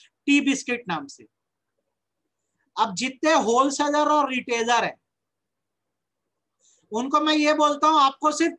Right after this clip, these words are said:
टी बिस्किट की ही सप्लाई उठानी है, उसके अलावा आप किसी और चीज की या किसी और बिस्किट की सप्लाई उठा ही नहीं सकते। तो ये चीज सही है कि गलत है, आप बताओ,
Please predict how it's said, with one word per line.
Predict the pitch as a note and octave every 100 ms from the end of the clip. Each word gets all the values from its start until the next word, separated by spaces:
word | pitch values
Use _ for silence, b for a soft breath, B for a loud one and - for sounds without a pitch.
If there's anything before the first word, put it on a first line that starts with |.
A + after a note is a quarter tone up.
| -
टी | D4+ D#4+
बिस्किट | D#4+ D4+ - D#4+ -
की | E4
ही | E4
सप्लाई | E4 D#4 - C4+ D4
उठानी | C#4+ C4 B3+ B3+
है, | C4 D4 D#4 b b
उसके | A#3+ A#3+ C#4+
अलावा | C#4+ C#4+ C#4 D4
आप | D4+
किसी | - C#4+ D4+
और | C4 C#4+
चीज | C#4+ C#4+ C#4
की | - C#4
या | C#4+ D4 B _
किसी | C#4 C#4 C4+
और | C#4 C#4+
बिस्किट | C4 C4+ D4 C#4+
की | D4+
सप्लाई | C#4+ C4+ B3 A#3+ C4+ D4 B -
उठा | A3+ G3+ C4+
ही | C4 B3+ F4
नहीं | E4 D4+ D4+
सकते। | C#4+ C#4+ - A3+ D#3 - _ _ _ _ _ _ -
तो | B3 C4+ C#4 - A3+
ये | F#3+ C4+
चीज | C4+ D4+ E4
सही | - C4+ - B3+ E4
है | D#4+
कि | F4 F#4
गलत | B3 B3+ C#4 D4
है, | D4+
आप | C4
बताओ, | G3 G#3 C#3+